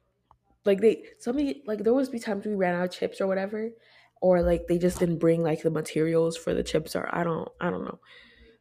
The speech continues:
I, and I di-, wasn't really a part of the cooking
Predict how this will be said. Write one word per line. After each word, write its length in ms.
I, 260
and 240
I 120
di-, 220
wasn't 300
really 380
a 60
part 260
of 100
the 260
cooking 680